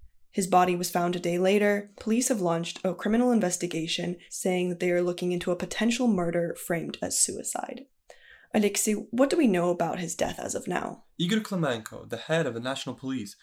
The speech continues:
Speaker 2: said during a press briefing that Shishov had certain scratches and had torn skin on his nose, left knee, and chest. Shishov fled from Belarus to Ukraine in the fall of twenty twenty after participating in countrywide protests against Belarus dictator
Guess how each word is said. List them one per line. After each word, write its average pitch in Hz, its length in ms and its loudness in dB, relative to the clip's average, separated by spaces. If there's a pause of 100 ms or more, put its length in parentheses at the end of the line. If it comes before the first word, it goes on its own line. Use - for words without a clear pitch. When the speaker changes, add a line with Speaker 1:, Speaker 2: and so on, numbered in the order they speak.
Speaker 2:
said 156 280 0
during 117 200 -4
a 110 60 -6
press 156 320 -2
briefing 110 440 -8 (140)
that 117 140 0
Shishov - 520 -6 (320)
had 117 120 -2
certain 180 300 -2
scratches 131 640 -4 (240)
and 120 180 -4
had 123 320 -2
torn 156 300 4
skin 120 400 -4
on 113 100 -4
his 110 240 -6
nose, 156 440 -2
left 127 300 -6
knee, 127 440 -4
and 110 160 -10
chest. - 380 -8 (360)
Shishov 202 300 -2
fled 156 380 2
from 113 220 -6
Belarus 120 460 0
to 120 100 -4
Ukraine 117 360 -4
in 113 100 -6
the 110 80 -6
fall 139 240 -2
of 120 100 -4
twenty 131 220 -4
twenty 117 500 -2
after 113 220 -8
participating 110 800 -6
in 110 160 -10
countrywide 120 680 -6
protests 123 640 -8
against 113 440 -6
Belarus 143 400 0
dictator 131 560 -6